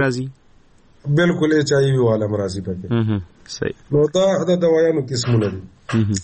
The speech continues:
Speaker 2: اوس له بده مرغه د پاکستان، افغانستان غوندې هیوادونه چې دي،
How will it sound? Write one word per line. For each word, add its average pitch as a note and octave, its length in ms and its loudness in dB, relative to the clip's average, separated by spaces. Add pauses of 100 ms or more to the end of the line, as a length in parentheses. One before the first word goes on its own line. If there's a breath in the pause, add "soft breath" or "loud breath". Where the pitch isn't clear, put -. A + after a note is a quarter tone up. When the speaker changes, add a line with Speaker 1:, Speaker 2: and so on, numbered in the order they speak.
(260)
Speaker 2:
اوس G#3 200 2
له A3 360 4
بده G3 300 2
مرغه F#3+ 480 2
د F3 180 2
پاکستان، D#3+ 680 2
افغانستان D#3 600 2
غوندې D3 300 2
هیوادونه A#2+ 500 2
چې G#2+ 160 -4
دي، F#2+ 180 -6